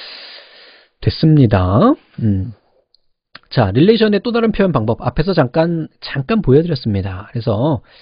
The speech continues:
얘네를, 릴레이션 스키마를 이런 식으로 우리가 표현할 수 있다. 학번, 얘가 기본 키예요, 여기가. 그 다음에 그 외에 이렇게 필드들이 들어가고요. 아, 얘네 형태는,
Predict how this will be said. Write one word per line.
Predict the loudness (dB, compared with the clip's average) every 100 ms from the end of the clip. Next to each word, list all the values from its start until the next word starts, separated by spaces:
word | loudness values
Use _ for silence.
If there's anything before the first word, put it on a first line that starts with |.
| _ 2
얘네를, | 4 6 6
릴레이션 | 4 4 4 2
스키마를 | -2 0 2 2 2
이런 | 4 4 2
식으로 | -2 -4 -2 0
우리가 | 0 0 0 -2 -2 -4 -2
표현할 | 0 0 0
수 | -4
있다. | -6 -6 -6 -6 _ _ _
학번, | -14 -4 0 2 0
얘가 | -4 -4
기본 | -4 -2 -2
키예요, | -2 -4 -4 -4 -6
여기가. | -6 -8 -6 -4 -4 -8 _ _ -8
그 | -2
다음에 | 0 0 0
그 | 0 4 6 6 4 4
외에 | 4 4 2 0 0 -2 _ _ -12
이렇게 | -10 -8
필드들이 | -6 -4 0 0 0
들어가고요. | 0 -2 0 0 -2 -4 -14 -14
아, | -2 2
얘네 | 6 6
형태는, | 6 4 4 6 4